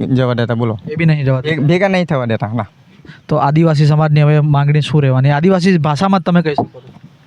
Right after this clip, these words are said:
Speaker 1: એટલે મતલબ?
Speaker 2: આદિવાસીની જે અમારી જે ભાષા છે, વસાવી ભાષા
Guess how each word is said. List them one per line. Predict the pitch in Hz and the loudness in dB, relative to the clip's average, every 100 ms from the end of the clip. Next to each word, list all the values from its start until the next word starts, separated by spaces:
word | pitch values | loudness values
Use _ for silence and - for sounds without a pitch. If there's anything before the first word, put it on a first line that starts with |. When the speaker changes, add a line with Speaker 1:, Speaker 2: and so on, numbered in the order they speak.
| _ _ _ - | _ _ _ -6
Speaker 1:
એટલે | 143 | -2
મતલબ? | 151 147 160 - - 143 | -2 -2 -4 -8 -16 -4
Speaker 2:
આદિવાસીની | 147 165 165 165 160 160 | 0 2 2 2 2 2
જે | 160 | 2
અમારી | 156 151 | 0 0
જે | 147 | 0
ભાષા | 147 165 185 | 0 0 0
છે, | |
વસાવી | 160 139 147 135 | 0 0 -2 0
ભાષા | 135 139 | -2 -2